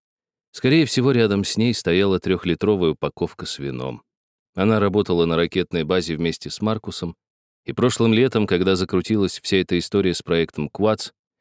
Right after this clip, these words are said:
выяснилось, что она крот, засланный русскими. Аресту и суду она предпочла согласие работать на шведов.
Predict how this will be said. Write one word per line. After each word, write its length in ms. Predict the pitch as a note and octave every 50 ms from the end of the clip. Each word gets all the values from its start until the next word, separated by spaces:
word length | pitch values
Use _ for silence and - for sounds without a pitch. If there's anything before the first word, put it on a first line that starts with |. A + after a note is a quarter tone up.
| _ _
выяснилось, 600 | - F#2 A#2+ C#3 C#3 - - - A#2+ A#2+ A#2+ A2
что 200 | - - - G2
она 160 | G#2 A2 A#2+
крот, 440 | A2+ - - F#2+ G2 F#2+ - - - _ _ -
засланный 560 | D2+ E2 G#2+ A2+ G#2+ - G#2 G2+ G2 F#2+ F2+
русскими. 480 | F2 F#2+ F#2+ - - - E2+ E2 D#2+ - _ _ _ _ _ _ _ _ _
Аресту 420 | - - A#2 D3 D#3 - - C3+
и 40 | B2+
суду 300 | A#2 - B2+ A#2 A#2 C3+
она 200 | B2+ G#2+ G2+ F#2
предпочла 540 | - F2+ F2 - - D#2 - - - G#2+ G#2+
согласие 500 | - - D#2+ D2+ D#2+ F#2+ G2 - - E2
работать 400 | D2 D2 D2 D#2+ F2+ - - - _
на 100 | - B1
шведов. 480 | - - - C2 B1+ B1+ B1 - -